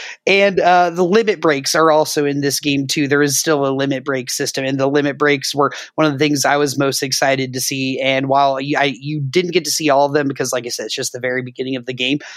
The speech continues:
uh, the ones that you did get to see were awesome. They, they looked great and they were very effective. So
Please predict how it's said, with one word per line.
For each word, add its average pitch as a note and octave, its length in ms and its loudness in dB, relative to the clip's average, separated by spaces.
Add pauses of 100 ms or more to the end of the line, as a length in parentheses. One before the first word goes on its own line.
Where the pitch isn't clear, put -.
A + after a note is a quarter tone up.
(240)
uh, D3 180 2
the D3 100 0
ones E3 160 2
that E3+ 80 -2
you D#3 100 -4
did C#3 140 0
get C#3 100 -2
to B2 60 -4
see C#3 180 -4
were B2 380 -2
awesome. A2+ 500 -4
They, D3+ 160 2
they C3+ 200 -4
looked C3+ 260 -4
great C3+ 300 0
and C3 100 -6
they C3+ 60 0
were B2+ 100 -2
very B2+ 280 -4
effective. C3+ 520 -6
So C3+ 180 0